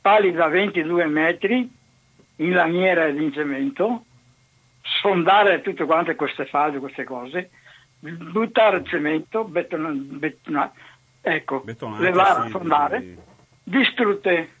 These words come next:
Speaker 1: distrutte, campagne, cioè il raccolto, non... sa cosa succede, abbiamo provato a parlare. All'inizio nessuno sapeva niente. Venti giorni dopo,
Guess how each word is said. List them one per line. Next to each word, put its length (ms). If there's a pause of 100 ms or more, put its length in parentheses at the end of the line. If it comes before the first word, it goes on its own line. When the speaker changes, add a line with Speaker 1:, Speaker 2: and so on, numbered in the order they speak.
(120)
Speaker 1:
distrutte, 460
campagne, 840
cioè 140
il 160
raccolto, 580
non... 600 (800)
sa 260
cosa 240
succede, 760 (100)
abbiamo 360
provato 380
a 40
parlare. 600 (1900)
All'inizio 480
nessuno 340
sapeva 340
niente. 560 (2000)
Venti 380
giorni 240
dopo, 600